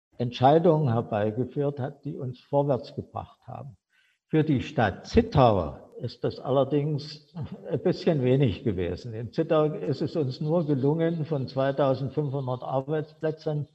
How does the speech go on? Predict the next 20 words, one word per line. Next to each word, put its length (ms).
zweihundertfünfzig 1000
zu 100
erhalten. 580
Und 160
vor 120
allen 240
Dingen 220
stört 400
uns 280
eine 340
riesige 480
Industriebrache, 1040
das 160
ehemalige 540
Stammwerk, 880
mitten 340
in 180
der 100
Stadt. 400
Und 600